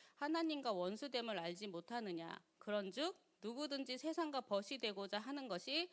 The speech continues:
스스로 하나님과 원수되는 것이니라"라고 말씀하셨습니다.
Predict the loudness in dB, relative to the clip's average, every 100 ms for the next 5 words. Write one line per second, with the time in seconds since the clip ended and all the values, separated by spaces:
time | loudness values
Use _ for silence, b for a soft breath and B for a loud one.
0 | B B -8 -6 -4 0 0 2 2 2
1 | 0 -2 -2 0 0 -2 -2 -2 0 -2
2 | -4 -4 -4 -2 4 6 6 4 0 -2
3 | -2 -2 -4 -6 -6 -6 -4 -6 -6 -8